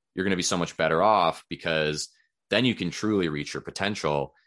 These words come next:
You're not just at this ceiling where once you are at this, like, you know, crazy, you know, s-,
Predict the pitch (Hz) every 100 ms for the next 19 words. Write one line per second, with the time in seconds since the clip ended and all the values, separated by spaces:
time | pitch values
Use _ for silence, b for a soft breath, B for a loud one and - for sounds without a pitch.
0 | _ 85 85 85 - - 78 78 - 76
1 | - 95 95 85 76 76 73 73 73 80
2 | - 78 76 73 73 76 76 - 73 -
3 | 73 71 - _ _ _ - 80 71 67
4 | - 82 82 78 76 71 - _ _ -
5 | 78 71 69 67 _ _ _ - -